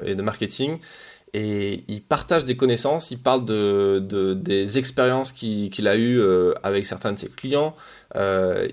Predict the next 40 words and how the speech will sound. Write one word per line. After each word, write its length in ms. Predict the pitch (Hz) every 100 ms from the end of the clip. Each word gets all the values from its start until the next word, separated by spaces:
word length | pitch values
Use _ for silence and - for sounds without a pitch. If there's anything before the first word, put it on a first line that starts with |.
| -
il 680 | 107 104 101 98 95 95 95
fait 280 | - 123
aussi 300 | 123 110 -
des 220 | 113 95 110
interviews 500 | 117 123 123 131 135
d'autres 280 | 123 123
entrepreneurs, 680 | 120 - 107 - 117 135 151
il 160 | 139 101
parle 220 | 117 117
de 80 | 101
grandes 300 | 101 120 123 - _ -
thématiques 560 | 123 117 113 139 127
et 40 | 107
surtout 260 | 107 127
d'actualité. 800 | 117 113 - 117 113 110 151 165 - - -
Il 100 | 113
va 100 | 104
rebondir 400 | 104 113 117 123
sur 100 | 123
des 140 | 107 107
actualités 540 | 107 107 107 117 120
liées 380 | 107 107 117 117
à, 220 | 98 92 - - - -
à 280 | 98 101
ce 100 | 101
qu'a 100 | -
fait 140 | - 104
Apple 440 | 101 113 117 117 107
ou 40 |
des 120 | 95
levées 280 | 95 101 113
de 60 | 113
fonds 420 | - 117 113 113
ou, 220 | 107 92
euh, 160 | 90 92
des, 220 | 92 92
euh, 140 | 92
des 260 | 90 92 92
événements, 560 | 98 104 107 110 110
euh, 60 | 98